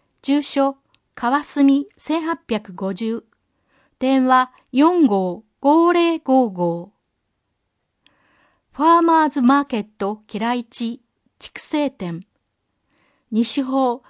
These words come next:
八百三十八の一。電話、五四四八三一。ジェイエー北つくば共和直売所。上星屋三百六十九。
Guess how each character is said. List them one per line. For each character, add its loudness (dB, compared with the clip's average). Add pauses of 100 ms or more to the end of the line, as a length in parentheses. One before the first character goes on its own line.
(220)
八 -8 (100)
百 -2
三 2
十 -4
八 -6
の 2
一。 -14 (840)
電 -2
話、 -2 (200)
五 6
四 -2
四 2
八 -8
三 -2
一。 -14 (2000)
ジ -4
ェ 2
イ 2 (240)
エ 0
ー -4
北 -2
つ -16
く -4
ば -4 (160)
共 2
和 2
直 -8
売 -2
所。 -8 (1600)
上 0
星 -4
屋 -4 (220)
三 -2
百 0
六 -4
十 -2
九。 -10